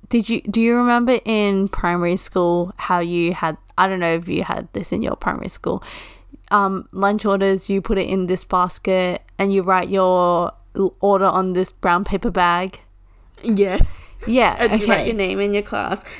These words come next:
Speaker 2: and what you wanna order, and then they write the total for you, and you give them the money.
Speaker 1: Yeah.
Speaker 2: And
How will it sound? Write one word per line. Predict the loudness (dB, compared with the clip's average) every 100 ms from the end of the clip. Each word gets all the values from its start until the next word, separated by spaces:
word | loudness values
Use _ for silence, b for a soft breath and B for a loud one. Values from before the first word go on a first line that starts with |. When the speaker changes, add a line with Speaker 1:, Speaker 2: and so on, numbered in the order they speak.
| -6
Speaker 2:
and | -4
what | -2 -2
you | -2
wanna | 0
order, | -2 -2 -2 -4
and | -4 -2 -2
then | -2
they | -2 -2
write | -4 -6
the | -6
total | -6 -6 -6
for | -6 -6
you, | -4 -2 -2 0
and | 0 -2
you | -4
give | -4 -4
them | -4 -2
the | -2
money. | -2 -4 -4 -6 -4
Speaker 1:
Yeah. | 0 2 2 2 2 2
Speaker 2:
And | 0 -2 -4 -8